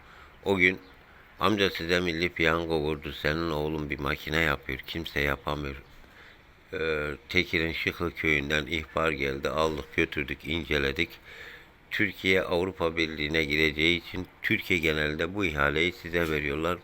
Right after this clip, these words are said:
Bu makinaları sizden başka kimse yapmadığı için. Babam sordu, "Ne kadar bir servet?" dedi. "Hesap makinesinin alamayacağı bir servet."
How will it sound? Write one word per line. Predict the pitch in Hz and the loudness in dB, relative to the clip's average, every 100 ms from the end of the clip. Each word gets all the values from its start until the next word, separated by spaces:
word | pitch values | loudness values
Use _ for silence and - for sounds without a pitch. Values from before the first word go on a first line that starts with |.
| - | -4
Bu | |
makinaları | 92 76 - 76 78 82 85 | 0 -2 -2 -4 0 0 0
sizden | - 71 82 80 | -6 -4 -2 -2
başka | 71 69 - 78 - | -4 -6 -6 -6 -6
kimse | 90 85 76 | -12 -8 -2
yapmadığı | 78 76 - 76 73 | -2 -2 -4 -8 -6
için. | 71 - - 71 - - - - - - - - | -8 -10 -14 -16 -18 -20 -20 -20 -20 -20 -12 -4
Babam | 101 113 110 | -2 -2 -2
sordu, | 110 104 113 101 - 95 | 0 2 2 -2 -2 -2
"Ne | 90 | 0
kadar | 104 107 92 82 | 2 2 2 0
bir | 73 | -4
servet?" | 73 73 78 73 76 | -4 -4 -4 -6 -6
dedi. | 69 82 87 - - - - - - - | -2 -2 -2 -6 -10 -12 -14 -14 -12 -2
"Hesap | 85 - 110 - | -2 2 2 2
makinesinin | 95 - 82 80 - 90 98 - | -2 -2 -2 -4 -2 -4 -4 -4
alamayacağı | 69 78 85 78 64 - 65 65 | -2 0 0 -2 -4 -6 -6 -6
bir | 64 | -8
servet." | - 65 65 65 | -8 -8 -8 -10